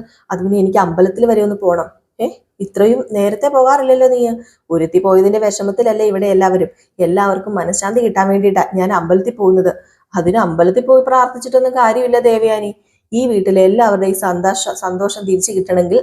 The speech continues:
നയനമോള് തിരിച്ചു വരണം. അതിനെന്താ ചെയ്യാൻ പറ്റുന്നതെന്ന് വെച്ചാൽ നീ ചെയ്യാൻ നോക്ക്.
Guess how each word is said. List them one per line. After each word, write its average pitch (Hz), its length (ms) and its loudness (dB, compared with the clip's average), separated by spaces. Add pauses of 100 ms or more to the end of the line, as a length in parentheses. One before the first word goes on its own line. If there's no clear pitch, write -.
(100)
നയനമോള് 220 520 2
തിരിച്ചു 220 320 -10
വരണം. 185 280 -6 (300)
അതിനെന്താ 196 480 -2
ചെയ്യാൻ 208 340 2
പറ്റുന്നതെന്ന് 202 420 2
വെച്ചാൽ 196 220 2
നീ 185 120 4
ചെയ്യാൻ 170 360 2
നോക്ക്. 165 260 -6